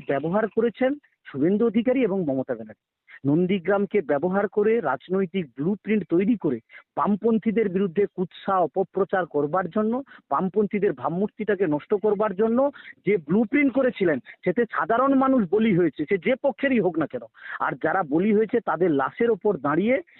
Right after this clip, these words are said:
মমতা ব্যানার্জি সেদিন মুখ্যমন্ত্রী হয়েছেন, আর শুভেন্দু বাবুরা সেদিন তৃণমূলে থেকে এমপি, এমএলএ, চেয়ারম্যান, কাউন্সিলর, গোটা পরিবার শুদ্ধ হয়েছে, আজকে দলবদল করে বিজেপির নেতা হয়েছেন, কিন্তু নন্দীগ্রামের মানুষ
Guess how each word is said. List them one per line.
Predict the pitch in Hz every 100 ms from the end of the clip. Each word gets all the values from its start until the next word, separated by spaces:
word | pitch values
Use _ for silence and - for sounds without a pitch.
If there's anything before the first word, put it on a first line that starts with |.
| -
মমতা | 143 156 196
ব্যানার্জি | 214 208 190 196
সেদিন | 196 180
মুখ্যমন্ত্রী | 151 156 - 226 233 254
হয়েছেন, | 240 247 277 294 -
আর | -
শুভেন্দু | 143 151 160 233 240
বাবুরা | 233 214 262 285 - -
সেদিন | 175 160 190
তৃণমূলে | - 175 202 214 233
থেকে | 208 214 247 262 - - -
এমপি, | 175 196 226 233
এমএলএ, | 190 208 220
চেয়ারম্যান, | 226 - 196 196 214
কাউন্সিলর, | 208 175 196 - 214 202
গোটা | 185 196
পরিবার | 156 160 185 214
শুদ্ধ | - 202 240
হয়েছে, | 233 -
আজকে | 214 -
দলবদল | 156 143 160 170 196
করে | 185 190
বিজেপির | 151 139 196 220 214
নেতা | 202 214
হয়েছেন, | 202 214 262
কিন্তু | - - 151 190
নন্দীগ্রামের | 147 139 147 190 214 233 247
মানুষ | 143 175